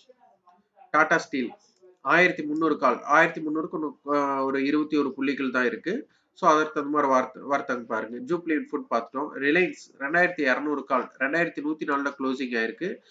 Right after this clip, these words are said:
So, அதை பார்த்துக்கோங்க. ஐ டி சி பார்த்து, ஹெச் சி L Tech ஆயிரம் call நம்மளுக்கு ரெசிஸ்டன்ஸ், emphasis ரெண்டாயிரத்தி எழுநூறு, Reliance ரெண்டாயிரத்தி நூத்தி நாற்பது call கொடுத்துருக்காங்க, ஐ C C Bank அறுநூத்தி அறுபது call,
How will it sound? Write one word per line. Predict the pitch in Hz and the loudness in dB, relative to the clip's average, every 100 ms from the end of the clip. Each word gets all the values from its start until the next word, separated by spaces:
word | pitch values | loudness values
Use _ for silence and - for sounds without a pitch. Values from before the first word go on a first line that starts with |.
| - _ | -20 _
So, | _ - 214 - _ | _ -4 -4 -4 _
அதை | 143 135 | -4 -2
பார்த்துக்கோங்க. | 113 107 _ 117 113 _ _ _ _ _ | -6 -8 _ -18 -18 _ _ _ _ _
ஐ | 139 147 | -2 0
டி | 151 | -2
சி | 143 - | -4 -8
பார்த்து, | 127 139 139 | -10 -8 -2
ஹெச் | 160 | -2
சி | - 202 | 2 2
L | 170 | 4
Tech | 131 - | 0 2
ஆயிரம் | 127 151 147 123 | 4 6 4 0
call | 143 143 - | 0 0 0
நம்மளுக்கு | 135 135 131 127 | -8 -6 -6 -4
ரெசிஸ்டன்ஸ், | 123 - 147 139 | -6 -6 -10 -8
emphasis | 135 131 147 151 139 127 | -6 -6 0 0 0 -10
ரெண்டாயிரத்தி | 123 127 139 135 | -8 -2 -2 -2
எழுநூறு, | 123 123 127 | -6 -4 -2
Reliance | 131 147 156 - 147 | 0 2 0 -4 -6
ரெண்டாயிரத்தி | 123 143 147 131 | -2 0 -2 -2
நூத்தி | 147 160 | -4 -2
நாற்பது | 151 135 135 127 | -4 -4 -4 -6
call | 131 123 | -6 -6
கொடுத்துருக்காங்க, | 120 117 120 120 131 123 | -10 -16 -10 -10 -8 -4
ஐ | 135 | -4
C | 143 151 | -4 -8
C | 139 | -8
Bank | 135 123 | -8 0
அறுநூத்தி | 117 131 156 147 | 0 0 -2 -4
அறுபது | 127 131 123 | -2 -2 -4
call, | 123 127 | -6 -6